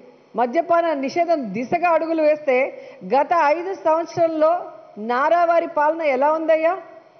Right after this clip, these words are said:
సారా పాలనలాగుంది. ఎక్కడ పడితే అక్కడ ఏర్లై ప్రవహింపజేసి మరి ఏ విధంగా ప్రతి సంవత్సరం కూడా టార్గెట్లు పెట్టి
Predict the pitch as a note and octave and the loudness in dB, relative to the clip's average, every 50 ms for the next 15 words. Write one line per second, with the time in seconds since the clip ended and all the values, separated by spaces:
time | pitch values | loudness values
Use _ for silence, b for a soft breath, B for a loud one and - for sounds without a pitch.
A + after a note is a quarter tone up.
0 | _ _ _ _ _ _ _ _ _ _ _ - B3+ C4 C4+ D4 E4 E4 E4 D#4+ | _ _ _ _ _ _ _ _ _ _ _ 0 2 2 4 4 2 2 2 2
1 | D#4 D4+ D4 D4 D4 C#4+ C#4 C#4+ D4+ D4 D4+ D4 C#4 A#3+ A3+ - - - - - | 2 2 2 0 0 0 0 0 0 0 0 -2 -4 -4 -6 -8 -10 -16 -20 -20
2 | - _ _ _ _ _ - E3+ A3 C4 B3+ B3 - D#4 D4 C#4 B3 B3 C4+ C#4 | -20 _ _ _ _ _ -4 0 0 0 0 0 -2 0 0 0 0 0 0 0
3 | C#4+ F4 E4+ E4 D#4 C4 D4+ D#4 D#4 C4+ G#3+ G3+ A3 B3+ C#4 D4 D#4 D#4 D#4+ D#4+ | 0 0 0 0 0 0 0 -2 -2 -2 -2 -4 -2 2 2 2 2 2 2 0
4 | D#4 D4+ D#4 C#4 C4+ C4+ C#4 D4 D4 C#4 B3+ C4 A3 B3 B3 B3+ B3 D4 D4+ D#4 | 0 0 -2 -2 0 2 2 0 0 -2 -4 -4 0 0 0 0 -2 -4 -10 -10
5 | - - - - _ _ _ _ _ _ _ _ _ _ _ _ _ _ _ _ | -12 -18 -20 -20 _ _ _ _ _ _ _ _ _ _ _ _ _ _ _ _
6 | _ _ G#3+ A3+ A#3+ A#3+ A#3 A#3 B3+ C#4+ D4+ D4 D#4+ D#4+ D#4+ D#4+ D#4+ D4 C4+ - | _ _ -4 -2 0 2 2 4 4 2 2 0 -2 -2 0 2 2 2 2 0
7 | C4+ C4+ C4 C4+ F4 E4+ D4+ - - C#4 C#4+ D#4+ F4 E4 - F4+ F4 E4+ D#4 D#4+ | 0 -2 -2 -2 -4 -6 -6 -6 -6 -6 -4 -4 -6 -6 -6 -6 -4 -2 -2 -2
8 | D4+ D4 D4+ - C4 B3+ C#4+ D#4 D4 C#4 E4 D#4 D4+ D4+ C#4 B3+ C4+ B3+ - - | -2 -2 -2 -2 0 0 0 0 0 -2 -2 -2 -2 -2 0 0 0 0 -2 -4
9 | D4+ D#4+ - | -8 -8 -8